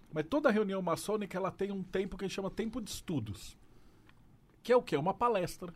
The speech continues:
geralmente. Então, geral, normalmente na loja maçônica você tem vários irmãos que são, ah, profissionais bem-sucedidos. Então, de repente, vamos supor que fosse uma loja maçônica, hoje o Vini vai dar uma palestra sobre vinhos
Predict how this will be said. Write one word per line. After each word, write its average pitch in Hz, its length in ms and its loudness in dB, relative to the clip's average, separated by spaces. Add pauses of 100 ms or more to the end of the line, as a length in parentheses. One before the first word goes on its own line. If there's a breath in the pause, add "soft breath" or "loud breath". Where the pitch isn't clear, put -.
geralmente. 160 640 -6 (840 loud breath)
Então, 175 320 2
geral, 170 460 2 (100)
normalmente 190 540 -2
na 165 140 0
loja 156 280 4
maçônica 160 480 -4
você 165 120 -10
tem 175 160 -6
vários 165 400 2
irmãos 151 480 0
que - 160 -10
são, 190 420 -2 (800 loud breath)
ah, - 140 -12
profissionais 240 580 0
bem-sucedidos. 254 920 -6
Então, 185 420 2 (480 loud breath)
de 220 140 8
repente, 220 420 4
vamos 220 160 -2
supor 196 160 -2
que 180 300 -8
fosse - 240 -2
uma 190 100 0
loja 180 220 2
maçônica, 202 440 -4
hoje 226 200 4
o 247 60 -4
Vini 226 440 -4 (420 loud breath)
vai 196 120 -2
dar 202 120 2
uma 220 100 2
palestra 220 720 2
sobre 220 580 4
vinhos 247 720 -2